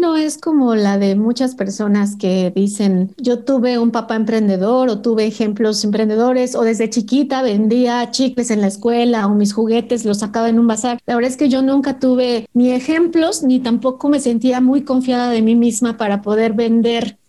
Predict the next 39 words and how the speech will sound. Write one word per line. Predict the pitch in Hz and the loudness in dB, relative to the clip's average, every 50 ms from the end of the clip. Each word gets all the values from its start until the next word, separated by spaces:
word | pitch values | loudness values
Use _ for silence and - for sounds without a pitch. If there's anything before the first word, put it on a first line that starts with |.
| _ _ - | _ _ -2
ni, | 226 226 233 220 - - 226 214 214 214 - | 0 2 2 0 0 0 -2 -2 -2 -2 -2
ni | 240 247 240 254 | 0 2 2 2
un | 285 294 285 | 2 0 0
producto | 302 285 269 262 294 277 - - 330 311 | 0 0 2 2 0 0 -2 -2 0 2
ni | 269 254 | 2 2
un | 262 254 | 0 0
servicio. | - 247 220 202 208 208 202 208 214 190 196 | -2 -2 -2 0 0 0 0 0 -2 -2 0
A | 208 214 | 0 2
mí | 226 233 247 | 2 2 2
me | 262 269 277 | 2 2 2
educaron | 240 240 233 - 254 233 240 254 262 262 254 | 0 -2 -2 -4 -4 -2 0 2 2 0 0
para | 240 214 208 208 208 208 | 0 -2 -2 -2 -2 -2
estudiar, | 202 202 - - 220 208 226 254 311 339 415 415 - _ _ _ _ _ - | -4 -6 -4 -4 -2 0 0 0 0 -2 -4 -6 -10 _ _ _ _ _ -4
em, | - 202 208 214 214 214 208 202 208 | -2 0 0 2 0 0 -2 -2 -2
con | - 226 214 226 | -2 0 2 2
mucho | 240 277 320 359 359 | 2 2 2 -2 -2
trabajo | - 240 233 240 262 285 - | -4 -2 -4 -2 -4 -2 -2
además, | 302 262 226 214 226 247 311 320 | -2 0 0 0 0 -2 -2 -2
porque, | - - 226 196 - 208 196 202 - _ - | -4 -6 -6 -4 -4 -6 -6 -6 -8 _ -6
eh, | - - 196 - - | -4 -4 -4 -4 -6
fui | - - 269 262 254 | -4 -2 0 0 2
becada | 240 240 240 - 254 247 247 254 247 233 226 185 143 - _ _ _ _ - | 0 -2 -2 -4 -4 -2 -2 -2 -2 -4 -4 -6 -10 -12 _ _ _ _ -10
casi | - 226 226 - 254 | -8 -6 -4 -2 -4
toda | 247 254 - 240 240 226 | -4 -2 -2 -2 0 0
la, | 220 214 214 214 214 - - | -2 -2 -4 -4 -6 -8 -6
mi | - 233 226 226 | -2 0 0 2
vida | 208 254 262 247 | 2 2 0 0
estudiantil, | 240 247 - - 220 208 202 208 202 240 294 339 381 392 - | -2 -4 -2 -2 0 2 2 2 2 2 0 0 0 -2 -4
y | - 285 | -2 -2
luego | 269 294 302 311 | 0 0 0 -2
tener | - 285 269 262 269 262 | -2 0 0 2 2 2
un | 262 254 | 2 2
buen | 254 247 233 | 2 2 0
trabajo | 226 214 220 220 240 240 285 240 | -2 -2 -2 -4 -2 -2 0 0
donde | 240 220 208 202 | 0 0 0 0
tuvieras | 202 208 233 220 226 226 226 - | 0 -2 -2 -2 -2 -4 -2 -2
un | 233 226 | 0 0
ingreso | 226 226 220 214 214 214 202 | 2 2 2 0 0 -2 -2
fijo, | 208 269 254 - 302 294 285 | -2 -2 -2 0 -2 -4 -4